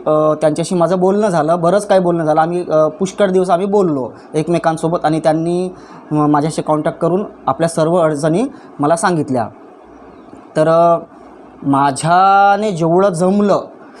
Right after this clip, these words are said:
मी त्यांची तेवढी फोनवर मदत केली. अ, आता,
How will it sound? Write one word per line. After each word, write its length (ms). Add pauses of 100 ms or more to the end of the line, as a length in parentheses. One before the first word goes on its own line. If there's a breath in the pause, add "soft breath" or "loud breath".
(180 loud breath)
मी 100
त्यांची 300
तेवढी 320
फोनवर 500
मदत 380
केली. 300 (460 loud breath)
अ, 80 (480)
आता, 220